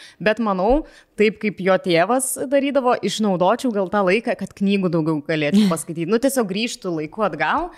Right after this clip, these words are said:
Speaker 1: ir, tipo, ten, tarkim, savaitę skaitau <laughs> knygas ir tada vėl grįžtu. Nu, toks, tipo, kad
Speaker 2: Mhm.
Speaker 1: išsilavinimas mano didėtų. Gal
Speaker 2: O aš
Speaker 1: tą.
Speaker 2: nežinau, kodėl man taip atrodo, kad jeigu tu žinotum, kad turi tokią galimybę, kad kažką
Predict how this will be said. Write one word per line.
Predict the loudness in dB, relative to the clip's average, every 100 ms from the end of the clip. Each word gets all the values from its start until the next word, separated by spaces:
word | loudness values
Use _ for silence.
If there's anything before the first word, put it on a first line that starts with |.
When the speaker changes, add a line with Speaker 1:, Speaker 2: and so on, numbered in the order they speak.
| -20 -12 -4
Speaker 1:
ir, | -2
tipo, | 0 0
ten, | 0
tarkim, | 0 -2 -2
savaitę | 0 2 2 2 0
skaitau | 0 0 4 4 4 2
<laughs> | -2 4
knygas | 4 4 0 0 0
ir | -2 0
tada | 0 2
vėl | 2 0
grįžtu. | -4 -4 -4 0 0 0 -2 2
Nu, | 4
toks, | 4 2 0 -10
tipo, | -4 0
kad | 0 0
Speaker 2:
Mhm. | -4 -2 0
Speaker 1:
išsilavinimas | 0 -2 0 2 2 0 -2 -4 -4 -4
mano | -2 0 -2 -4
didėtų. | -6 -2 -2 -2 -10 -20 -20 -6
Gal | 0 2
Speaker 2:
O |
aš | 4 4
Speaker 1:
tą. | 2
Speaker 2:
nežinau, | 4 4
kodėl | 4 4 2
man | 2 2
taip | 2 2
atrodo, | 2 2 2
kad | 0 0
jeigu | 2 2 2 0
tu | 0
žinotum, | 4 4 4 2 0
kad | 0 -2 -8 0
turi | 4 4 4
tokią | 2 0 0 -2
galimybę, | 0 2 2 2 2 2
kad | -2 -6
kažką | -4 -4 0 2 4 2